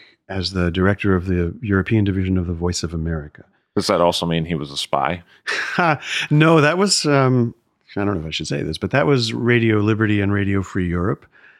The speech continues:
Speaker 1: which even then it was an open secret that they were C I A funded. As far as I knew, the bu-, the operating budget for, uh, V O A came out of the United States Information Agency, which, believe it or not,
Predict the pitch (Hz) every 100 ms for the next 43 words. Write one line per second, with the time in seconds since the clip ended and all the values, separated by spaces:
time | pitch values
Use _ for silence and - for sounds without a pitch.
0 | _ - 98 - - - 160 127 107 101
1 | 107 107 101 92 95 92 92 90 104 92
2 | 92 87 92 87 - 95 85 85 90 -
3 | 101 110 113 _ - - - - 151 180
4 | 151 - 127 120 123 107 92 110 - -
5 | - _ 123 110 110 110 107 107 127 131
6 | - 113 139 143 147 127 113 110 107 -
7 | - 110 107 98 95 90 _ _ _ -
8 | 87 - - 104 110 107 104 113 101 -
9 | 113 104 113 117 101 104 101 104 101 101
10 | 98 98 95 92 95 101 107 90 87 92
11 | 92 87 87 110 110 175 170 123 120 110
12 | 107